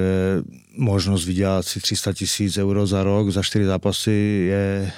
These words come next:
je super. Mm, člověku to ne, že jako změní život, abych ten život asi žil pořád stejný, ale nějaké to, jsou to prostě jako, jako obrov-, obrovské peníze, které prostě za-, zajistí člověka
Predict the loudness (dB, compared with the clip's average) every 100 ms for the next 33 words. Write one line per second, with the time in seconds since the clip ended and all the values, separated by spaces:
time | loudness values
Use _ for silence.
0 | -2 0 0 -2 0 2 2 0 -4 -2
1 | 0 0 -2 -4 -2 -2 -2 0 2 2
2 | 2 2 2 2 2 2 2 2 0 -2
3 | -2 -2 -2 -2 -2 0 0 0 0 -2
4 | 0 0 2 2 0 0 0 0 0 0
5 | -2 -2 -4 -2 -4 -4 -4 -4 -4 -2
6 | -2 0 2 2 0 -2 0 2 2 0
7 | 0 -2 -4 -2 0 2 4 4 4 2
8 | -2 -8 -10 -14 -20 -10 0 2 4 2
9 | 2 0 0 2 2 0 0 2 0 0
10 | -2 0 2 2 2 2